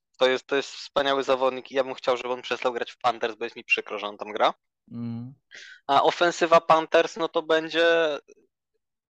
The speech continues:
Speaker 1: McCaffrey, jeżeli nie będzie miał kontuzji, i D J Moore.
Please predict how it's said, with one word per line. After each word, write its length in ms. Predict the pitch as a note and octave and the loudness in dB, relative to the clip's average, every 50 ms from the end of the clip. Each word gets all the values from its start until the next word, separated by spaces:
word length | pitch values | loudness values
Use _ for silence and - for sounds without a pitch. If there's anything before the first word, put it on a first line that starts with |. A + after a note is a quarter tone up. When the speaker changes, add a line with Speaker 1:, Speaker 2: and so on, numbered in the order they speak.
| _ _ _ _ _ _ _ _ - E3 | _ _ _ _ _ _ _ _ -16 -2
Speaker 1:
McCaffrey, 760 | D#3+ D#3+ D#3 - - D#3 D#3 - - E3+ E3+ F3 G3+ G3+ _ _ _ _ _ _ _ _ _ _ _ _ _ _ | 0 0 0 2 2 0 0 0 -2 -6 -6 -6 -6 -10 _ _ _ _ _ _ _ _ _ _ _ _ _ _
jeżeli 480 | D#3 D3 C#3 D3 D#3 D3+ D3+ D3+ D3+ D3 | -4 -2 0 2 0 0 -2 -4 -8 -6
nie 140 | D#3 D3+ D3 | -6 -4 -2
będzie 260 | D3 D3+ D3 D3 D3 | -2 -4 -4 -4 -4
miał 160 | D#3 D#3 D3+ | -4 -4 -4
kontuzji, 720 | - - E3 D#3+ - E3 D#3+ D#3 E3+ G3 G#3+ - - F3 | -4 -8 -10 -10 -8 -10 -10 -8 -6 -8 -8 -8 -10 -8
i 40 | E3+ | -4
D 260 | E3 D#3+ A#2+ A#2+ A#2 | -4 -4 2 2 2
J 100 | A2 G#2 | 2 0
Moore. 220 | G#2 G#2 G2+ G#2 | -4 -10 -12 -12